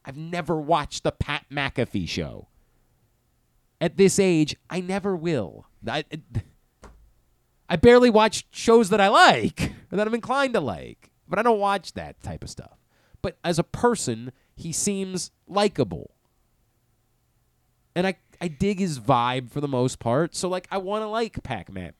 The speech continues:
Pat McAfee. What happened the other day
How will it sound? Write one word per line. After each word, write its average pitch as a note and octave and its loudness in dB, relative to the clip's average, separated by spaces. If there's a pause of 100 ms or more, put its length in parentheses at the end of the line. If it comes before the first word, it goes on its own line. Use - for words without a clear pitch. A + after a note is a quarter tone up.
Pat A2+ -8
McAfee. E2+ -12 (1500)
What F3+ 2
happened G3+ -2
the G3+ -2
other F#3 4
day A2 -4